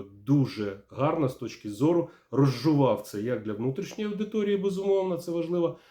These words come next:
але в першу чергу я думаю, що цей спіч іде на, е, на західну аудиторію, тому що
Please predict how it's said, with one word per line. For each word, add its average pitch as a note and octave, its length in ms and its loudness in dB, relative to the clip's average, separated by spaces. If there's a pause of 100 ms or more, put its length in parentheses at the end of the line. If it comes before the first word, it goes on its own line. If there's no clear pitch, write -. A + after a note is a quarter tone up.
(140)
але C3 180 4
в C3+ 120 0
першу D#3+ 280 -2
чергу C3+ 300 -2
я B2 300 0
думаю, A#2 320 -2
що - 160 -12
цей A2+ 480 -6 (380)
спіч - 680 -10
іде A#2+ 360 2
на, A#2 440 0
е, - 540 -16 (840)
на A2+ 220 -4
західну G#2+ 420 -4
аудиторію, G2 480 -8
тому G#2 240 -8
що - 180 -16